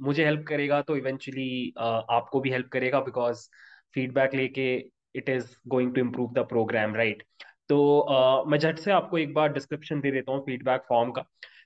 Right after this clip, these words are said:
So, uh, सबसे पहले आपको अपना नाम और ईमेल बताना है। मैंने इसको मैंडेटरी फील्ड नहीं रखा है। So let's say आपको मुझे गालियाँ देनी हो तो आप बिना अपना नाम ईमेल बताए भी दे सकते हो, ठीक है? अ, अगला आपको मुझे बताना है कि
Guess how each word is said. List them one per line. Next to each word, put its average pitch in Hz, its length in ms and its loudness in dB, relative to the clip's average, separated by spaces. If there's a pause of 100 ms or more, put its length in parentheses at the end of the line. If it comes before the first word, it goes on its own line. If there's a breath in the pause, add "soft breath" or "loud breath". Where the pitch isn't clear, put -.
(160)
So, 165 80 4 (340)
uh, 135 320 2 (640)
सबसे 175 220 2
पहले 202 180 6
आपको 185 280 4
अपना 175 200 2
नाम 139 420 2
और 139 120 4
ईमेल 139 240 -2
बताना 131 320 -4
है। 175 160 -8 (120)
मैंने 127 160 -6
इसको 131 400 -4
मैंडेटरी 123 520 -2
फील्ड 135 360 -2
नहीं 127 180 -2
रखा 131 240 -2
है। 156 80 -12
So 131 200 -6
let's 120 260 -4
say 127 200 -2
आपको 123 300 -2
मुझे 143 200 0
गालियाँ 135 360 0
देनी 139 240 -2
हो 147 240 -4 (400 soft breath)
तो 151 60 2
आप 131 300 4
बिना 131 260 0
अपना 139 240 2
नाम 127 320 0
ईमेल 127 200 -4
बताए 120 300 -2
भी 131 180 -8 (160)
दे 123 160 2
सकते 117 340 -8
हो, 113 220 -10
ठीक 120 140 -6
है? 165 60 -2 (640 loud breath)
अ, 131 260 6
अगला 180 260 6
आपको 180 340 4
मुझे 170 160 2
बताना 147 340 0
है 151 80 0
कि 156 160 -4